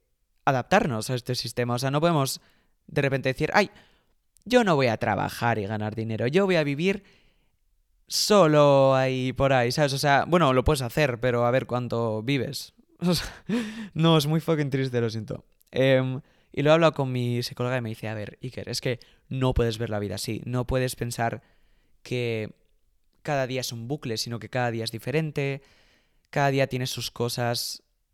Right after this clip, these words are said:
que los hacen únicos", y en verdad tiene mucha razón, porque esto te das, o sea, te das cuenta, te das más cuenta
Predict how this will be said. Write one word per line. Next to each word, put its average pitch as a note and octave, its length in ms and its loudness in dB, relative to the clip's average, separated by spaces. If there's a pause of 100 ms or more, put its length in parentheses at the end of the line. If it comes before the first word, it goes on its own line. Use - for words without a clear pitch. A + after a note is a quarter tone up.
(240)
que B2 120 -6
los A#2 180 -4
hacen A#2+ 240 -6
únicos", A#2+ 580 -4 (520)
y D3+ 160 -2
en C#3 100 0
verdad C3 480 0 (200)
tiene C3+ 240 -2
mucha B2 320 -2
razón, B2 340 -4
porque B2 540 -4
esto G#3 480 0
te D3 120 -2
das, C3+ 240 -2 (1040)
o C#3+ 60 -12
sea, C3+ 120 -8
te C3+ 100 -4
das C3 140 -4
cuenta, C3+ 500 -4 (720)
te G#2+ 100 -8
das G#2 160 -6
más A2 160 -6
cuenta A#2 420 -6